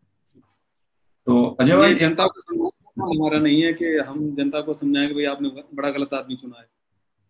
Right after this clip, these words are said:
Speaker 2: ये तो
Speaker 1: राइट।
Speaker 2: democracy में लोगों को देखना पड़ेगा।
Speaker 1: सही बात, बिल्कुल सही बात, बिल्कुल सही बात। अच्छा अजय भाई, आपके बहुत सारे, अ, videos हैं YouTube के ऊपर और, अ, ये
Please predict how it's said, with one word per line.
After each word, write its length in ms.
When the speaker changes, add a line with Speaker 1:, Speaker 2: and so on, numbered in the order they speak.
Speaker 2:
ये 80
तो 80
Speaker 1:
राइट। 120
Speaker 2:
democracy 440
में 100
लोगों 180
को 260
देखना 280
पड़ेगा। 360
Speaker 1:
सही 180
बात, 320
बिल्कुल 340
सही 160
बात, 240
बिल्कुल 300
सही 160
बात। 280
अच्छा 160
अजय 360
भाई, 180
आपके 380
बहुत 300
सारे, 280
अ, 440
videos 480
हैं 240
YouTube 400
के 60
ऊपर 380
और, 400
अ, 380
ये 360